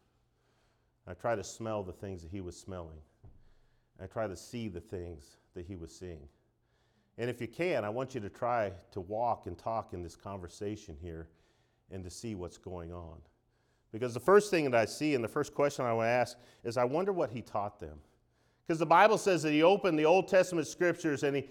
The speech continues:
he began to teach them. He says, "Ought not have Christ to suffered these things?" And, and so he's walking with them and he's talking with them. And, and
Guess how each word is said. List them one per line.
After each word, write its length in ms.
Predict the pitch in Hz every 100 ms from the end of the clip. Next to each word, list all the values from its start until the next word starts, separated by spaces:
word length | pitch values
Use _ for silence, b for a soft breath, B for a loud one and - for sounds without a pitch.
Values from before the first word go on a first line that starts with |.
| B
he 100 | 180
began 320 | 170 175 220 226
to 120 | 185
teach 340 | - 214 202
them. 160 | 180 160
He 80 | 156
says, 220 | 185 165
"Ought 200 | 214 233
not 200 | 226 208
have 180 | 185 -
Christ 300 | 190 202 -
to 100 | 156
suffered 460 | - 190 - 151
these 200 | 135 123
things?" 380 | - 180 165 127
And, 140 | 135 117 B B
and 160 | 185 180
so 160 | 202
he's 220 | 185 185 - B -
walking 480 | 208 262 254 220
with 140 | 185 170
them 220 | 165 156
and 120 | 156
he's 240 | 151 165 -
talking 520 | 220 247 247 202 170
with 160 | 143
them. 260 | 156 147 143 - B B
And, 300 | 180 175 165 -
and 260 | 165 160